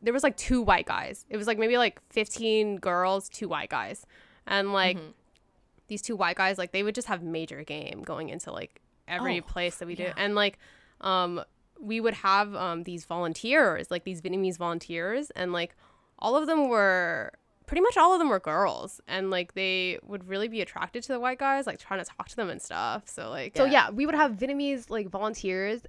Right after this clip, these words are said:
Speaker 1: and, like, there were the girls who were really social and the dudes who were just so weird. Like, they just, like,
Speaker 2: Mm-hmm.
Speaker 1: would not, they would either, like, not talk at all, or they would always dominate the conversation. So it was just
Speaker 2: Mm.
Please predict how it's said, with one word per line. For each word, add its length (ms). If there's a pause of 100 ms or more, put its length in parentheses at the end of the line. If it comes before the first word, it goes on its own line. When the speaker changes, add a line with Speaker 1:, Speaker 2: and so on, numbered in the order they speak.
Speaker 1:
and, 160
like, 160
there 100
were 80
the 100
girls 420
who 80
were 60
really 180
social 380
and 120
the 40
dudes 360
who 80
were 80
just 200
so 160
weird. 560
Like, 280
they 160
just, 220
like, 140
Speaker 2:
Mm-hmm. 360
Speaker 1:
would 160
not, 480 (680)
they 80
would 140
either, 340
like, 240
not 320
talk 300
at 100
all, 440
or 480
they 200
would 80
always 320
dominate 400
the 60
conversation. 720 (360)
So 240
it 100
was 220
just 160 (140)
Speaker 2:
Mm. 240